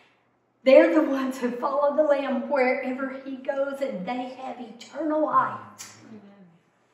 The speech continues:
Speaker 1: John fourteen twenty-four, "He who does not love me does not keep my words. And the word which you hear is not mine, but the Father's who sent me."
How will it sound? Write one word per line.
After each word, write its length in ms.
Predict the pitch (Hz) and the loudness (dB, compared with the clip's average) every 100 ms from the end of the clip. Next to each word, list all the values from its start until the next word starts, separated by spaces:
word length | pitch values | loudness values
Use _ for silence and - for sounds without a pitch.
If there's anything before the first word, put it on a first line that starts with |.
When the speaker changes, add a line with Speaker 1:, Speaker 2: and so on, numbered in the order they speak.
| _ _ _ - | _ _ _ -2
Speaker 1:
John 420 | 294 285 294 294 | 2 4 2 0
fourteen 540 | 311 311 - 311 311 | 0 0 -4 0 0
twenty-four, 840 | - 311 302 294 - 294 233 - - - - _ | 0 -4 -4 -4 0 0 2 -2 -6 -16 -20 _
"He 440 | - 320 311 302 | -4 2 2 2
who 280 | 302 302 240 | -2 -4 -4
does 380 | 214 247 240 240 | -2 -2 -2 -6
not 560 | 214 254 370 392 - | -2 2 2 2 -2
love 400 | 208 202 190 202 | -4 -4 -6 -10
me 400 | 185 185 190 - - _ _ 247 | -8 -6 -8 -12 -18 _ _ -4
does 300 | 240 240 240 | -2 -2 -2
not 540 | 240 254 294 - - | 0 2 2 0 -10
keep 280 | - 247 - | -10 -10 -8
my 340 | 226 208 214 220 | -8 -6 -4 -4
words. 600 | 208 208 196 190 - - - - - | -4 -6 -6 -10 -14 -20 -20 -20 -4
And 180 | 254 247 | 0 2
the 80 | 233 | 0
word 600 | 214 247 277 311 302 - | 2 6 8 8 6 -2
which 260 | 247 - | -8 -8
you 160 | 262 294 | -6 -4
hear 340 | 302 277 262 | -4 -6 -8
is 220 | 262 247 - | -8 -8 -4
not 340 | 214 208 202 | -2 -2 -4
mine, 520 | 214 254 285 311 330 - - - | -4 -2 -2 -2 -6 -10 -18 -8
but 180 | - - | -8 -8
the 80 | |
Father's 720 | - - - 262 269 311 294 - | -14 -12 -2 0 0 -2 -6 -8
who 180 | 277 254 | -10 -10
sent 420 | - - 214 - | -10 -12 -14 -12
me." 300 | 202 - - | -14 -16 -20